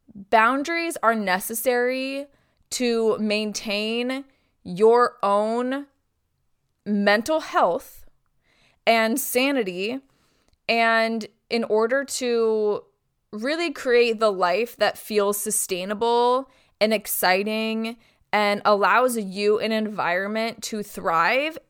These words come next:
and most importantly, allows you an environment to feel like you can openly and safely be yourself, your most unreasonable version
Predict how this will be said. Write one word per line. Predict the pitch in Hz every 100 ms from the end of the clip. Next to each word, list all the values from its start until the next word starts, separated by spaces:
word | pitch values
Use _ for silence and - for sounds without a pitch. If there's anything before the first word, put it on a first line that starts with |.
| -
and | 285 302 262
most | 254 -
importantly, | 269 - 254 247 233 185 180 180 190 _ _ _ _
allows | 240 233 262 349 277
you | 247 262
an | 254
environment | 240 220 180 165 202 226 226 -
to | 240
feel | 220 - 240 233 262
like | 302 269 254
you | 233
can | 240 214 -
openly | 190 233 240 240 220
and | 214
safely | 214 202 196 214 214
be | 196 185 180 180 - _ _ -
yourself, | 185 196 196 - 185 143 -
your | 214 233
most | 254 254 240 247 - - _
unreasonable | 226 233 233 226 233 247 233 226 214 214 214 214
version | 185 196 190 196 175 180